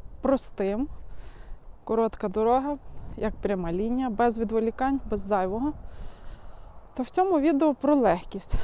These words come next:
Ну, коли ми відчуваємо, що щось нам робити легко, не тільки тоді, коли ми це вміємо, нам добре виходить, так? Можна в процесі навчання отримувати задоволення. Отримувати задоволення від складних задач. Це як мінімум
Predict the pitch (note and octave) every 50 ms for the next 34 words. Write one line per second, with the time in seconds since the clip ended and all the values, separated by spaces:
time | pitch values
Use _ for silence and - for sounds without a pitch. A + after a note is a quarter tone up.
0 | - - B3+ D4+ F4 - G4+ G4 A4 G#4+ G#4 G4+ D#4 C#4+ C4 - - B3+ A#3+ A#3+
1 | A3+ G#3+ G#3 A3 - - A#3+ - - E4 E4+ - E4+ D#4 C#4 C#4+ C4+ A3+ G#3+ C4
2 | B3+ - A#3+ A3+ G3+ D#3 D3 - - - - - G3 - - - F#4+ F#4+ F#4 -
3 | F#4 - C#4 A#3+ B3+ C#4 - C#4+ C4+ C4+ B3+ B3 B3+ - - B3 B3 C4 C#4+ D#4
4 | C#4+ C4 B3 A#3 A#3+ A#3 G#3+ C#4 B3+ G#3+ A3+ A#3 A3+ A#3+ A#3 - - G3 F3+ E3
5 | F#3 F#3 - - C4 D#4 - - - - - - - - - - - A#3 C4 C#4
6 | C4 D4+ D#4 C#4+ - D#4 D4+ - E4 E4+ - - E4 D4+ D4 C#4+ - - G4 G4+
7 | A#4 A#4 G#4 C#4+ G#3+ A3 - C#4+ D4+ D#4 E4+ E4+ E4 - E4 D4 D#4 C4+ E4 D4+
8 | B3+ A3 G3 F3+ F#3 F3+ F3+ F3 F3+ - - - - - - - - - - -
9 | - - G#3+ - - D#4 E4 F4 F4 F4+ C#4+ F4+ F4 D4+ E4 E4 C4 D#4 D4+ E4
10 | E4+ F4 E4+ D#4+ D4 D4+ D#4+ - - - C#4 D4 D4+ B3 C#4+ F4 F4 D#4 D4 D#4
11 | E4 E4 C4 D4 A#3+ G3+ F#3+ - - - B3 B3 A3 B3 D4+ F#4 G#4 G#4+ G4+ G4
12 | F4 D4